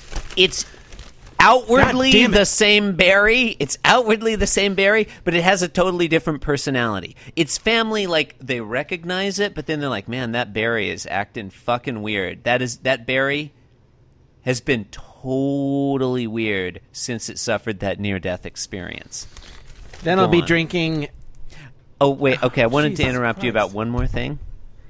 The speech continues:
Speaker 1: About, this is about the drink.
Speaker 2: Why don't you, no, you do your drink so I can interrupt you.
Speaker 1: No, when I said that I understood you about the dew having a little R by it,
Speaker 2: Yeah.
Speaker 1: I actually realized,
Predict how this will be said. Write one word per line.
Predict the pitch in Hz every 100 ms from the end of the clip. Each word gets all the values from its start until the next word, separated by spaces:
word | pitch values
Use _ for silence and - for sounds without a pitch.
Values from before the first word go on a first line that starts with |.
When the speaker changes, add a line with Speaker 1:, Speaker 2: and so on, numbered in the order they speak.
| - -
Speaker 1:
About, | - 139 156
this | 226 240
is | 214
about | 208 170 165
the | 127
drink. | 104 117 95
Speaker 2:
Why | 147 240
don't | 311
you, | 262 190
no, | 220
you | 160 214 254
do | 285
your | 220 214
drink | 151 110 -
so | 143
I | 135
can | 143
interrupt | 131 131 -
you. | 120 104 - _ _ _ - -
Speaker 1:
No, | 190 185
when | 139 160 190
I | 190
said | 180 - 214 190
that | 190 151 - - -
I | 127 135
understood | 147 147 147 - 143 135
you | 147 147
about | 120 120 113
the | 110
dew | 101 123 127 131
having | 113 117 117
a |
little | 110 113 104 -
R | 104 113
by | 120 127 139
it, | 160 151
Speaker 2:
Yeah. | 131 92 - - - - - -
Speaker 1:
I | 208
actually | - 294
realized, | 233 220 214 185 -